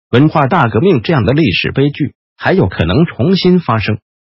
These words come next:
李克强总理已经连续缺席民营企业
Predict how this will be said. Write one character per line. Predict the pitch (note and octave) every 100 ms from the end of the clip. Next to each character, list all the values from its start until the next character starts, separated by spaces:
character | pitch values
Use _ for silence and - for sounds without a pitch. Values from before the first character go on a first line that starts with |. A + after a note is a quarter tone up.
| _
李 | A2+ A2+
克 | A2 D#3
强 | - C3
总 | E3+ D3+
理 | G3
已 | F#2 E2+ E2
经 | C#3+ D#3
连 | A2+ G3+
续 | - C#3+
缺 | - D#3+
席 | D#3+ C3+
民 | C3 C3
营 | A#2+
企 | C#3+ D#2
业 | D#2+ A2+ -